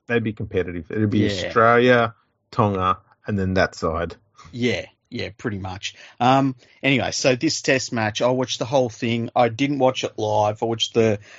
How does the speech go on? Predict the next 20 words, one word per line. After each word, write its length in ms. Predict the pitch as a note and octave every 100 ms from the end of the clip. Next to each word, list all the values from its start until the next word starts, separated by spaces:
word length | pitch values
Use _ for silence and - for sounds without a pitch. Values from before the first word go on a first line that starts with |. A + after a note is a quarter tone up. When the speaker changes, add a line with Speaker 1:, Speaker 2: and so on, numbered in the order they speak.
| -
Speaker 2:
a 80 | A2+
full 380 | - E3 C#3+ B2+
game 340 | A#2 A2 A2
replay. 560 | G#2 G2+ - G#2 G2 - - - - _
First 360 | - C3 -
twenty 240 | - C3 A2+
minutes, 360 | G#2 G#2+ G2+
France 560 | - - A2+ A2+ A2 -
were 260 | A2 G#2 -
abysmal. 840 | A2 G#2 G#2+ A#2+ A2+ - A2 F#2+ F#2+ _
I 40 | B2
don't 220 | B2+ A#2+
think 180 | B2+ A#2
they 140 | A2
touched 380 | G#2+ A#2+ A2 -
the 60 | G2
ball 260 | G2+ A2
for 140 | A2+ A2
the 60 |
first 580 | A2 - G#2+ G#2+ -